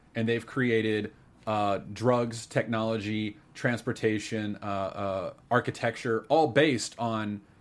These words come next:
figuring out how to use this metal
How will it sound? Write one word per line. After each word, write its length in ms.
figuring 400
out 200
how 180
to 180
use 440
this 340
metal 440